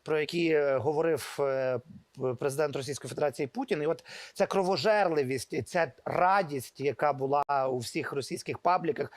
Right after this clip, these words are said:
що страждає мирне населення, що просто в центрі Києва, е, падають ракети, розриваються біля університету.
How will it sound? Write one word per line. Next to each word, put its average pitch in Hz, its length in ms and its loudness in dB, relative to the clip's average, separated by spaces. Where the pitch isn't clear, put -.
що 143 340 2
страждає 139 540 2
мирне 156 320 -2
населення, 131 680 0
що - 220 -2
просто 151 320 0
в 123 60 -2
центрі 165 440 0
Києва, 139 640 2
е, 123 420 2
падають 151 460 2
ракети, 147 720 2
розриваються 139 840 0
біля 143 220 0
університету. 143 920 -2